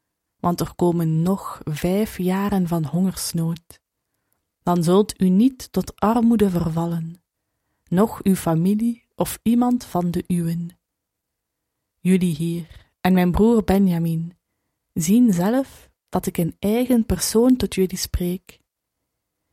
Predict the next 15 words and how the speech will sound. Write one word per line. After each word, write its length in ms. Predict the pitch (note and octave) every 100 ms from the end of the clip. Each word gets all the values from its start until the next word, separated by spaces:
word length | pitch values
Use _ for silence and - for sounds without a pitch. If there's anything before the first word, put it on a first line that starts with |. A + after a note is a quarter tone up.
| _
Ga 240 | - F3+ G3
dus 200 | G#3+ -
mijn 220 | F3+ D#3+
vader 360 | E3 F3+ G#3+ G#3+
vertellen 640 | F3 - G3+ A3 A#3 A#3 _
hoe 200 | - E3
groot 480 | - E3 F#3 G#3+ -
het 200 | E3+ -
aanzien 520 | E3 E3+ E3+ E3+ E3
is 340 | F3 - -
dat 160 | - F3+
ik 120 | -
in 120 | F#3
Egypte 480 | F3 - F#3 - F3+
geniet 500 | F3+ E3+ F3+ _ -